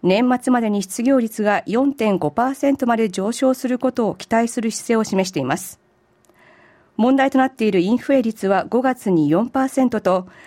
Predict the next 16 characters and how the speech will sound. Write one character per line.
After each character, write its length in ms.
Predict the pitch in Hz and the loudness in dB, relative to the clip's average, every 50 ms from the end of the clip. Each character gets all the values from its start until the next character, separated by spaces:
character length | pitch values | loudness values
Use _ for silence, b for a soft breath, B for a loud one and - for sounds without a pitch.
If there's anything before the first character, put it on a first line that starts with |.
| B B B | B B B
ア 120 | B - 190 | B -2 -2
ー 40 | |
ル 140 | 208 233 226 | -2 -2 -2
ビ 180 | - 233 226 226 | -2 0 0 2
ー 80 | 220 | 2
エ 40 | 214 | 2
ー 20 | 202 | 2
が 160 | 190 165 160 | 2 2 4
目 80 | 165 | 2
指 160 | 170 160 208 208 | 2 2 0 -2
す 220 | - - 170 160 | -2 -2 -2 0
目 220 | - 143 143 139 | 0 -2 -4 -4
標 300 | - - - 269 262 247 | -6 -4 -2 0 0 0
レ 100 | 240 247 | 2 0
ン 60 | 233 226 | 0 0
ジ、 240 | 160 175 170 - | 0 -2 -4 -4